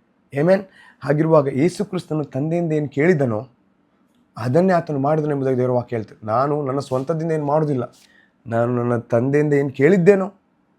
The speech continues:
ತಂದೆ ಮಾಡೋದನ್ನು ಏನು ನೋಡಿದ್ದೇನೋ, ಅದನ್ನೇ ನಾನು ಮಾಡುವವನಾಗಿದ್ದೇನೆ" ಎಂಬುದಾಗಿ ಆತನ ವಾಕ್ಯದಲ್ಲಿ ಹೇಳುವುದನ್ನು ನಾವು ಕೇಳ್ತೇವಲ್ಲ, ಪ್ರಿಯರೇ. ಇವತ್ತು ಯೇಸು ಸ್ವಾಮಿ ಏನು ಮಾಡಿದ್ದಾನೋ, ನ-, ನನಗಾಗಿ, ನಿಮಗಾಗಿ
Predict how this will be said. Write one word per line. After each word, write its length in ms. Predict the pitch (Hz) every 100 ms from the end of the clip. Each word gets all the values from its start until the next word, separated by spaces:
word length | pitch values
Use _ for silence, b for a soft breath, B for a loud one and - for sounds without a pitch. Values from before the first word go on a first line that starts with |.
| _
ತಂದೆ 220 | - 143 165
ಮಾಡೋದನ್ನು 440 | 156 156 147 143
ಏನು 120 | 135
ನೋಡಿದ್ದೇನೋ, 560 | 127 185 196 190 196 - _ _ _ _ -
ಅದನ್ನೇ 380 | 123 143 185 196
ನಾನು 220 | 156 139
ಮಾಡುವವನಾಗಿದ್ದೇನೆ" 720 | 131 127 120 120 117 113 117
ಎಂಬುದಾಗಿ 340 | 113 110 110
ಆತನ 260 | 107 107 113
ವಾಕ್ಯದಲ್ಲಿ 440 | 117 120 110 107 107
ಹೇಳುವುದನ್ನು 380 | 117 135 156
ನಾವು 140 | 160 147
ಕೇಳ್ತೇವಲ್ಲ, 520 | 127 113 117 110 104
ಪ್ರಿಯರೇ. 440 | 101 107 107 110 b b b b
ಇವತ್ತು 260 | 123 123 123
ಯೇಸು 220 | 135 156
ಸ್ವಾಮಿ 340 | 151 170 160 143
ಏನು 120 | 139
ಮಾಡಿದ್ದಾನೋ, 640 | 127 156 175 180 175 - _ _ _ _ _ 123
ನ-, 160 | 123 - -
ನನಗಾಗಿ, 420 | 127 147 143 135
ನಿಮಗಾಗಿ 560 | 131 135 135 135 123